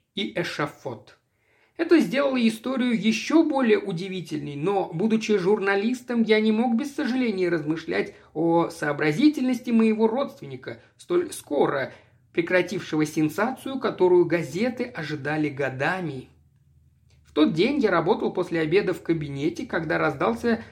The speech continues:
звонок телефона. Это был Гарленд. Он хотел меня видеть, и я пригласил его прийти. Через несколько минут Уильям зашёл в комнату.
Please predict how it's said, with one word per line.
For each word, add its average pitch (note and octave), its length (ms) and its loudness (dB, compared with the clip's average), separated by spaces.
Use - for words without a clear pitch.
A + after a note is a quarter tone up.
звонок D3+ 420 -4
телефона. A#2+ 580 -6
Это D#3 140 -4
был F3 160 4
Гарленд. C#3 540 0
Он D4+ 160 2
хотел F#3 300 2
меня E3 400 4
видеть, A#3 560 -2
и D#3 100 -4
я A3+ 120 2
пригласил F#3+ 540 0
его D3 240 -2
прийти. A#2+ 520 -12
Через G3+ 260 2
несколько A#3 360 2
минут A3+ 420 2
Уильям G#3 480 2
зашёл E3+ 340 0
в D#3+ 100 -10
комнату. D#3+ 580 -2